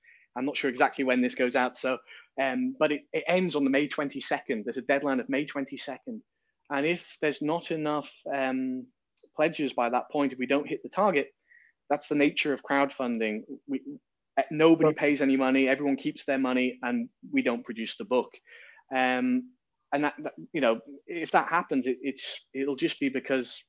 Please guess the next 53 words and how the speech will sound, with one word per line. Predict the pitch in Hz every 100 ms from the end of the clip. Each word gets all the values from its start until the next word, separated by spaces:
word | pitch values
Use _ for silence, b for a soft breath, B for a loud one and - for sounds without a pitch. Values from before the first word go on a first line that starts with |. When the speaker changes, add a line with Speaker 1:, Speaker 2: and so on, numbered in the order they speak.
| -
Speaker 1:
probably | 143 143
it | 131
wasn't | 139 135 135 127 -
everyone's | 139 139 131 -
cup | 147 -
of | -
tea, | 151 131
as | -
we | 123
say | 139 120
in | 117
England. | 113 110 110
It | 113
wasn't | 127 120 120
what, | 127 123 _ _ _ _ -
what | 127
people, | - 127 - 117
uh, | 117 117 117 120
people | 131
wanted | 123 123 208
to | -
see, | - 165
and, | 139 131 139
and | 139
I, | 143
and | 156
I, | 143 -
I, | 151 147
I | 143
will | 151 143
respect | 135 - 165 -
that. | 123 -
But | 135
I, | 131 127 123 117 _ _ _
I | 135
really | 147 175 156
hope | 123 151 139 - -
that, | 131 123 -
um, | 127 127 123 127 - _ _ - _ -
that | 120
fans | - 135 127 -
see, | 151 139 127 _ _ _ _ _
uh, | 127 123 120 117 113 117 131 - - 190
the | 131 117
chance | 143 131 -
to |
make | 131 131
a | 131
really | 135 135
special | 123 - 131 139
memory | 127 127 120
of | 120
Les, | 123 123 117